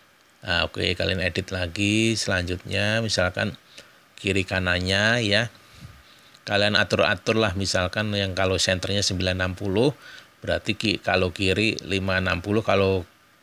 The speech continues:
kanan sekitar seribu seratus, ya. Besar kecilnya juga kalian edit, ya. Coba kita ini, ya. Tuh, iya kan? Jalan.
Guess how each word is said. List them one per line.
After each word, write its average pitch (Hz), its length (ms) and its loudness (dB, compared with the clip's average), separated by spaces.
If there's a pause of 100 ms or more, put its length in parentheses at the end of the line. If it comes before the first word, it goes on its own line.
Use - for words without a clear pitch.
(340)
kanan 104 400 0
sekitar 95 640 -2
seribu 95 400 0
seratus, 95 560 0
ya. 90 160 -4 (920)
Besar 98 160 4
kecilnya 92 400 -2
juga 101 240 -2
kalian 87 240 -2
edit, 85 320 -6 (720)
ya. 98 240 2
Coba 90 400 0
kita 87 640 0 (480)
ini, 87 320 -6
ya. 87 80 -10 (1040)
Tuh, 87 240 -2
iya 85 240 2
kan? 120 240 0 (400)
Jalan. 82 480 0